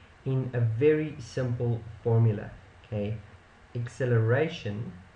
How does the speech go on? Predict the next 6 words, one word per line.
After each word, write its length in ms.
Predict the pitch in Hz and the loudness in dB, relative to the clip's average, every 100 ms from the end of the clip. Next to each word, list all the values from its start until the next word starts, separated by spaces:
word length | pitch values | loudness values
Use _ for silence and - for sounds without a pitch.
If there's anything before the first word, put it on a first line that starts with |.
| - - - - - | -20 -20 -20 -20 -4
will 120 | 117 | -2
simply 520 | 113 - 143 160 196 | -2 -2 -4 -2 -6
be 220 | 190 175 175 | -6 -8 -8
equal 480 | 139 175 175 107 104 - | -8 -8 -6 -4 -6 -4
to 360 | 107 104 110 190 - - - - - - - - - - - - - - - - | -4 -2 -4 -6 -14 -20 -20 -20 -20 -20 -20 -20 -20 -20 -20 -20 -20 -20 -10 -2
force 600 | 185 90 - - - | 0 0 -2 -10 -20